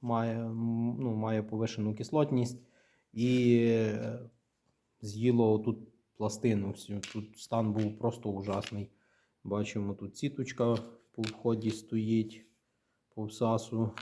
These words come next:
теж її почистив. Електромагнітний клапан у мене тут соленоїд стоїть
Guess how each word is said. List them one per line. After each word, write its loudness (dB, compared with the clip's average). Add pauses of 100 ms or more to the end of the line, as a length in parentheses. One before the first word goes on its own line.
теж -2
її 2
почистив. -2 (640)
Електромагнітний 0
клапан 2
у 2
мене 6
тут -6
соленоїд 2
стоїть -2